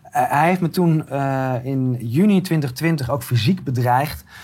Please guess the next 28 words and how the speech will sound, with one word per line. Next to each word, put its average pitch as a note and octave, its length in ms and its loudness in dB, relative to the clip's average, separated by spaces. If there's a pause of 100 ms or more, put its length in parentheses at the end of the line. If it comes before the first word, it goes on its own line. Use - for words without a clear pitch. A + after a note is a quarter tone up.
(160)
Nou A#2 140 -4
ben C#3+ 180 -2
ik B2 100 -2
niet C#3+ 180 2
zo C#3 180 -2
snel C3+ 260 -2
geïntimideerd, B2+ 640 -2
dus B2+ 80 -4
ik B2 100 -2
vroeg C#3+ 180 0
of B2+ 100 -2
ik A#2 60 -8
het A#2 120 -4
mocht A#2+ 180 -4
opnemen B2+ 520 -2
en B2+ 80 -4
toen C3+ 200 -4
dro-, B2+ 320 -2
droop B2 300 -2
hij B2+ 120 -8
af. B2+ 300 -4 (480)
Ehm, C3+ 300 -2 (340)
maar C3+ 280 -2 (100)
dit E3 260 0
is C#3+ 120 0
een, D3+ 180 0
een D3 120 -2
heel G#3 500 0